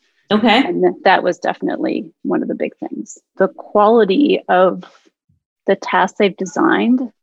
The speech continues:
Speaker 2: have been of such high quality that the teachers have continued to use them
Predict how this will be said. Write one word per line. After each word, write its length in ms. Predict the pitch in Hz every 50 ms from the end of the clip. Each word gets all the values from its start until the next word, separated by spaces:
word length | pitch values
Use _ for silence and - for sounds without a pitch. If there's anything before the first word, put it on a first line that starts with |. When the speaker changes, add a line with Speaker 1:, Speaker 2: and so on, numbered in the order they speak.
| _ _ -
Speaker 2:
have 180 | - 202 175 180
been 200 | 196 190 196 196
of 120 | - -
such 240 | - 202 180 - -
high 180 | - 180 185
quality 420 | 185 - 185 185 180 185 180 190 175
that 180 | 185 185 -
the 100 | - 190
teachers 460 | 185 - - - 190 - - 185 175 175
have 160 | 185 160 -
continued 600 | 185 180 175 - - 185 180 180 175 165 170 -
to 120 | - 185
use 300 | 170 175 185 220 247 240
them 260 | - - - - -